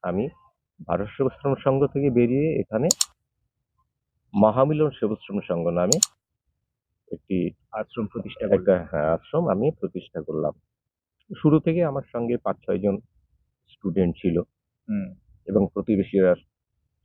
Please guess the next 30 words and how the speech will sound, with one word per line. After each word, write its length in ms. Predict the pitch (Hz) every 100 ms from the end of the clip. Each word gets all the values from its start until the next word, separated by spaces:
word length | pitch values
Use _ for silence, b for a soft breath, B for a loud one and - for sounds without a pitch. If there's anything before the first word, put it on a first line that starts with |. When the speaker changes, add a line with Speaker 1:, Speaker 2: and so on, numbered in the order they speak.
| 85
Speaker 1:
সকলে 260 | 87 82
সাহায্য 380 | 87 87 85 82
করেছে। 300 | 80 80 82
আহ, 1400 | - _ _ _ _ _ _ _ - 87 82 82 78 80
একটা 240 | 90 104
জমি 340 | 92 95 95
আমি 280 | 87 92 90
গ্রামের 360 | 92 85 95 92
মানুষ 260 | 85 92 -
থেকেই 360 | 92 76 90 87 - _ _ _ 87
দানের 380 | 90 90 87 85
মাধ্যমে 360 | 85 82 82 -
পেয়েছি। 340 | 80 - -
Speaker 2:
হুম, 280 | - 113 104 101
হুম। 140 | 101 - _ _ _ _ _ _ -
Speaker 1:
যখন 180 | 101 139
আমি 200 | 135 151
এখানে 200 | 123 143
এসেছিলাম 500 | - 147 - 147 135
তখন 280 | 127 135 131
দেখেছি 420 | 113 135 - 101 - _ _ _
সাধারণত 460 | 127 135 151 147 151
এই 240 | 139 131
এরিয়ার 280 | 131 135 123
মানুষ 240 | 117 113 - - - _ _ -
সবজির 500 | 135 120 139 143 127
যে, 340 | 95 123 107 90 -
মানে 260 | 92 87 80 _ _ _ _ _ _ -
সবজি 240 | 139 143 -
চাষ 180 | 131